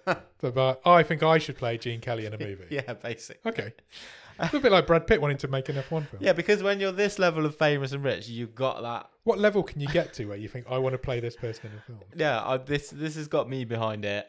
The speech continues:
Speaker 1: I'm gonna get the investment, and this is the movie we're doing.
Speaker 2: Okay.
Speaker 1: Um, an untitled movie based on Chris Evans's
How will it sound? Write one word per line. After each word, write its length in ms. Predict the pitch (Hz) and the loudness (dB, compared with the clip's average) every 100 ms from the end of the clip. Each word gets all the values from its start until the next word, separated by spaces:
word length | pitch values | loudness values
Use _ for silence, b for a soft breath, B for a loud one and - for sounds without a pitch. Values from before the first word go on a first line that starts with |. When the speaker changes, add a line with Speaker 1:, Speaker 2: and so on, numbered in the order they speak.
| - | -12
Speaker 1:
I'm 200 | - 117 110 | -8 -6 -6
gonna 160 | 107 | -6
get 240 | 110 117 101 | -2 -2 -2
the 80 | |
investment, 480 | 110 104 98 - 98 | -6 -6 -8 -8 -12
and 200 | 101 110 | -10 -6
this 220 | 110 101 | -6 -8
is 140 | 104 95 | -12 -12
the 80 | 104 | -12
movie 360 | 98 98 98 | -12 -12 -14
we're 140 | 95 92 | -14 -12
doing. 320 | 101 92 - _ b b - | -12 -12 -14 _ b b -12
Speaker 2:
Okay. 180 | 156 - | -12 -8
Speaker 1:
Um, 340 | 110 113 113 - _ - | -6 -6 -6 -14 _ -6
an 160 | 143 - | -4 0
untitled 840 | 170 175 180 175 170 165 160 139 | 0 2 -2 2 2 2 -2 -4
movie 460 | 139 135 110 101 104 | -4 -4 -4 -6 -6
based 340 | 117 117 110 | -4 -6 -6
on 140 | 117 104 | -10 -6
Chris 280 | 147 131 - | -6 -6 -6
Evans's 520 | 123 117 110 113 | -6 -6 -8 -10